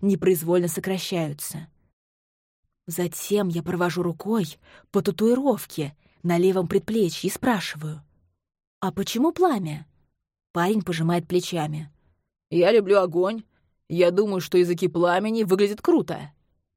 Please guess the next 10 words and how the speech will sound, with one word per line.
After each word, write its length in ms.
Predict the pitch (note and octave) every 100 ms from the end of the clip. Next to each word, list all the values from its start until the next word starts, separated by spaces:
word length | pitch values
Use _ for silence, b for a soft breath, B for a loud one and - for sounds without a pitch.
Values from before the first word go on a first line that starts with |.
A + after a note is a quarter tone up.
| _ _
Его 220 | D3 E3 E3+
ответ 380 | D#3 E3 A#3+ -
и 60 |
удивляет, 640 | G#3 F3 D3+ F3 D4 E3+ - b b
и 60 | -
в 60 | -
какой-то 280 | F#3+ G#3+
степени 460 | G3 - B3+ B3+ B3
подкупает 640 | - - C4 C4+ F3+ E3
меня. 380 | E3 E3 D#3+ D3+